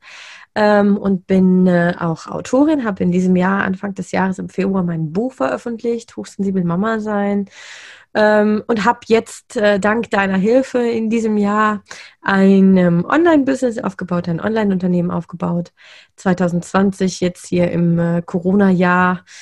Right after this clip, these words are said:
da konnte ich nicht so viel aus meinem Buch vorlesen, wie es ursprünglich geplant war. Und, ähm, ja, du hast ja gerade schon die Mastermind angesprochen. Die war so ein bisschen meine Rettung tatsächlich. Ähm, weil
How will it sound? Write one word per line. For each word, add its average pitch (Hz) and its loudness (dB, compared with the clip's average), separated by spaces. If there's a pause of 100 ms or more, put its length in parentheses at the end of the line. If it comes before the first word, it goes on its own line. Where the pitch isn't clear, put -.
(160)
da 190 -4
konnte 196 -2
ich 180 -8
nicht 208 -2
so 214 -6
viel 220 -2
aus 208 -2
meinem 190 2
Buch 226 -8
vorlesen, 233 0
wie 208 0
es 196 -4
ursprünglich 180 -6
geplant 226 -2
war. 196 2
Und, 190 -2
ähm, 185 -2 (480)
ja, 202 2
du 202 0
hast 208 -2
ja 208 2
gerade 190 -2
schon 196 -2
die 180 2
Mastermind 233 0
angesprochen. 220 -2 (100)
Die 196 -4
war 185 4
so 185 -4
ein 180 -2
bisschen 185 -2
meine 175 -2
Rettung 151 -6 (120)
tatsächlich. 160 -6 (580)
Ähm, 170 -2
weil 170 0